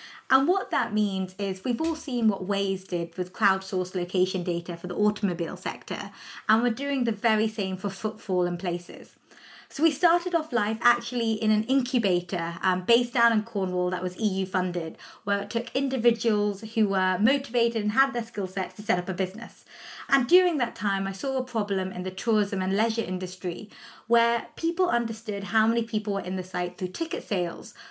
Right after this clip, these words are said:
but they didn't understand how people were moving around the venue.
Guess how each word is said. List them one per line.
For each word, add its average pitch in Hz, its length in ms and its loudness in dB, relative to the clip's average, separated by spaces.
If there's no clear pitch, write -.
but 226 140 0
they 226 80 2
didn't 262 260 -4
understand 220 640 -2
how 208 300 2
people 202 400 -4
were 190 80 0
moving 196 480 0
around 180 260 -2
the 180 80 -4
venue. 190 520 -6